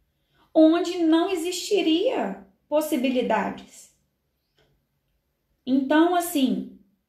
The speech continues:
pensa nas oportunidades, não nos oportunismos. Não se aproveitar de quem está na pior. Isso é oportunismo, isso é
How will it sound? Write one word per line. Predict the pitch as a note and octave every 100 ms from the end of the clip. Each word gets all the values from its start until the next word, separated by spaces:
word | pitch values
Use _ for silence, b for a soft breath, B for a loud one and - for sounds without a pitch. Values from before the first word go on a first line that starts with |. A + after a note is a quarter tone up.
| _ _ _ _ _ _ _
pensa | D#4 F4 F4+ - D4
nas | C#4+ C4
oportunidades, | C#4+ C#4+ C#4 C#4 C4 C4 G#3 F#3 F#3 - - A#3+
não | B3 D#4+ G4 G4
nos | D#4+
oportunismos. | E4 D#4+ D#4 D#4+ D#4+ C#4+ C#4 A#3 G3 - - _ _ _ _ _ _ _ -
Não | B3 F4+ G4+
se | -
aproveitar | E4 D#4+ D4 C#4+ C4+ B3+ B3 B3 C4 - - _ _ _ _ _ _ _ _ _ _ _
de | F#3+ A#3 C#4
quem | C#4 C4+
está | C#4+ - B3+
na | B3+
pior. | B3+ C#4 G#3 - - - _
Isso | B3 C4 D4+
é | C#4+
oportunismo, | C#4 C#4+ C4+ D#4 C4 A#3+ C4 B3+ B3
isso | A#3+ B3+ - C4
é | A#3 A#3+ B3 B